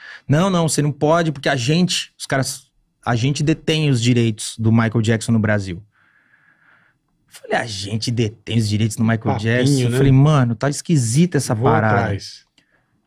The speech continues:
Speaker 1: E aí eu falei, "Meu, conversa, deixa quieto." Marcamos um show, marcamos um show, esses caras,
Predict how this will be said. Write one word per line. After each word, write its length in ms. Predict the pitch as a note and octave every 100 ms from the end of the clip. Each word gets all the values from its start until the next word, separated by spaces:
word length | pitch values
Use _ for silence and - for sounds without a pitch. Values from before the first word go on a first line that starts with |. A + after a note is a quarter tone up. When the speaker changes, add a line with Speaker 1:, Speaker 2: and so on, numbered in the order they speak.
| _ _
Speaker 1:
E 100 | D#3+
aí 80 | E3
eu 40 | E3
falei, 200 | E3+ E3
"Meu, 340 | E3 B2 - _ _ _ _ _ _ B3 - - _ _ _
conversa, 600 | - G3 G#2+ A#2 A#2+ A2+
deixa 220 | A#2 B2
quieto." 360 | C3 A#2+ G#2+ -
Marcamos 480 | B2+ C#3+ C#3+ D#3+ E3+
um 80 | E3+
show, 220 | - B2+
marcamos 400 | B2 B2 D#3+ F3
um 120 | F3+
show, 260 | F3 D#3+ E3+
esses 240 | - E3+
caras, 420 | - F3 F3+ -